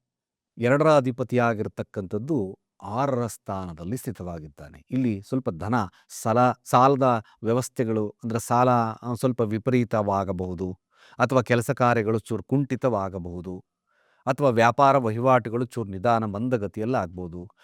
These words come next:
ಕಟಕ ರಾಶಿಯವ್ರಿಗೆ ಗುರು ಕೂಡ ಲಾಭಾಧಿಪತಿ ವಕ್ರಸ್ಥಾನದಲ್ಲಿದ್ದಾನೆ. ಕುಜ ಕಟಕ ರಾಶಿ ಲಗ್ನದಲ್ಲೇ ವಕ್ರನಾಗಿದ್ದಾನೆ. ತಮ್ಮ ಪ್ರಯತ್ನವೆಲ್ಲ ಮಾಡ್ತೀರಿ,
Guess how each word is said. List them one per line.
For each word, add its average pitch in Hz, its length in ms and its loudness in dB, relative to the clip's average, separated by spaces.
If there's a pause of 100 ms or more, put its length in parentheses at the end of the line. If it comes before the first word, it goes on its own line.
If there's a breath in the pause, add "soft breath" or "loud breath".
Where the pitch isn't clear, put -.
(140 soft breath)
ಕಟಕ 131 280 0
ರಾಶಿಯವ್ರಿಗೆ 151 640 2
ಗುರು 123 280 -4
ಕೂಡ 139 240 -2
ಲಾಭಾಧಿಪತಿ 127 920 0
ವಕ್ರಸ್ಥಾನದಲ್ಲಿದ್ದಾನೆ. 110 1700 -8 (760 soft breath)
ಕುಜ 175 240 0 (720)
ಕಟಕ 143 260 0
ರಾಶಿ 170 380 2
ಲಗ್ನದಲ್ಲೇ 143 680 0
ವಕ್ರನಾಗಿದ್ದಾನೆ. 120 880 -4
ತಮ್ಮ 120 220 -4
ಪ್ರಯತ್ನವೆಲ್ಲ 143 680 2
ಮಾಡ್ತೀರಿ, 147 480 0